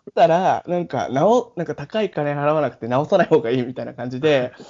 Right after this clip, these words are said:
Speaker 1: なんか自分のその排水溝を直す予定だっ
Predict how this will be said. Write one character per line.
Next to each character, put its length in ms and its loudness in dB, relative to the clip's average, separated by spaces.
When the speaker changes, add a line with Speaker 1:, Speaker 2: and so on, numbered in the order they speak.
Speaker 1:
な 80 0
ん 40 0
か 140 0
自 180 0
分 220 2
の 140 2
そ 120 -2
の 80 -4
排 220 -2
水 240 -6
溝 240 -4
を 80 -2
直 240 -2
す 400 -6
予 140 -4
定 280 -4
だ 120 0
っ 80 -10